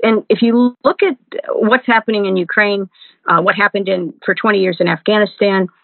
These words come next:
what we're looking at in Taiwan, you really s-, are looking at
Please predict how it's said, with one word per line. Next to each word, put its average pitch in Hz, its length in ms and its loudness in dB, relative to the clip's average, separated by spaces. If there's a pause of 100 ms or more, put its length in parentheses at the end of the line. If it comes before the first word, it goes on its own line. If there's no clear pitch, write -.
what 202 220 4
we're 190 100 4
looking 208 340 2
at 190 140 0
in 170 140 -2
Taiwan, 175 680 -2 (260)
you 247 200 0
really 330 260 0
s-, - 240 -8
are 214 160 2
looking 214 320 -2
at 185 200 -4